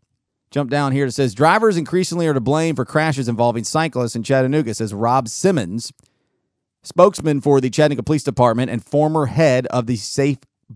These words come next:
Bicycling Initiative. Simmons said everyone in Chattanooga, whether they sit behind a steering wheel or handlebars, should remind themselves of the rules of the road and follow them religiously. And if you want to read that whole piece, it's very long. Go check it out, times free press dot com.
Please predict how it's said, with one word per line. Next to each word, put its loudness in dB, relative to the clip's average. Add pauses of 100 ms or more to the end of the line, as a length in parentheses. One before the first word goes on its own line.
(100)
Bicycling -2
Initiative. -4 (540)
Simmons 2
said 6
everyone 2
in -2
Chattanooga, 2 (140)
whether 0
they -2
sit -4
behind 2
a 0
steering 0
wheel 2
or 4
handlebars, -2 (480)
should 2
remind 2
themselves 0
of -6
the 0
rules -2
of -6
the 2
road -4 (380)
and 0
follow 4
them -8 (240)
religiously. -2 (1000)
And -6
if -6
you 0
want 0
to -4
read 0
that -2
whole -2
piece, -6
it's -12
very -6
long. -8
Go -12
check -8
it -10
out, -10
times -14
free -14
press -14
dot -12
com. -8